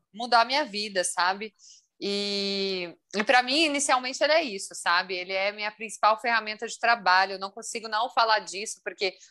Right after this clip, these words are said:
claro que ele é muito mais, e que ele me abre muitas portas, muitos caminhos pra diversos lugares, mas a forma como o tarô entrou na minha vida e como, depois dele, a minha relação com o trabalho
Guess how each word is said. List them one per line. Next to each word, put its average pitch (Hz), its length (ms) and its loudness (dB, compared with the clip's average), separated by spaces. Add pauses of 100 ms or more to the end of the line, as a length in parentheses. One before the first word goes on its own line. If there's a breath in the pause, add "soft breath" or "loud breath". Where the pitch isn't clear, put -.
(120 soft breath)
claro 247 260 6
que 233 80 -6
ele 208 80 -2
é 202 60 0
muito 220 420 -8
mais, 180 360 4
e 170 40 -16
que - 80 -8
ele 180 100 -8
me 185 100 -2
abre 190 260 4
muitas 208 380 -8
portas, 180 400 2
muitos 185 240 -12
caminhos 180 440 -4
pra 180 260 2 (340 soft breath)
diversos 190 500 0
lugares, 170 640 2 (340)
mas 185 260 2
a 196 40 2
forma 233 320 2
como 240 240 -6
o 240 40 -6
tarô 208 300 2
entrou 202 300 -4
na 240 100 -2
minha 226 220 -2
vida 175 480 -2
e 196 100 -8
como, 208 460 -2 (260 soft breath)
depois 226 440 6
dele, 202 300 4
a 190 40 4
minha 196 180 -4
relação 208 640 0 (240)
com 214 160 -2
o 262 80 0
trabalho 185 640 6